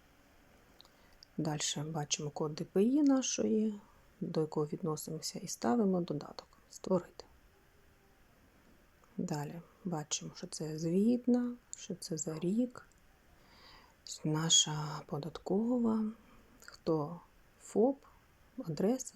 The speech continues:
телефони, найманих нуль. І тепер хто, е, так, квет, квет обираємо. Так, обираємо зараз квет.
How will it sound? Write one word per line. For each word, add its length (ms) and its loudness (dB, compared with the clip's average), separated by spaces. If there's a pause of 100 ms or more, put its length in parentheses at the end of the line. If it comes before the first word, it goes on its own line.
телефони, 680 0 (480)
найманих 680 0
нуль. 440 4 (920)
І 100 -2
тепер 360 0
хто, 500 4 (640)
е, 220 0 (420)
так, 240 -2
квет, 380 -4 (180)
квет 360 0
обираємо. 640 2 (2500)
Так, 380 -12 (120)
обираємо 640 -6
зараз 420 -8
квет. 640 -4